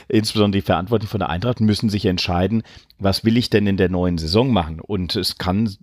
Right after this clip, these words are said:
meiner Meinung nach auch eine Option sein, wenn du mit beiden,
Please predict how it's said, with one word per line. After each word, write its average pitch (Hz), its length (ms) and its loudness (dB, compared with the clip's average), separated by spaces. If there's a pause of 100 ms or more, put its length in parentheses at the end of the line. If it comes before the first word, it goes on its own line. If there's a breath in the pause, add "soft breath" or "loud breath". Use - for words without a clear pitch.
meiner 104 520 4
Meinung 120 300 4
nach 120 300 4
auch 107 200 0
eine 110 360 4
Option 104 520 0
sein, 92 340 0
wenn 104 140 2
du 104 60 -4
mit 98 180 -4
beiden, 107 400 0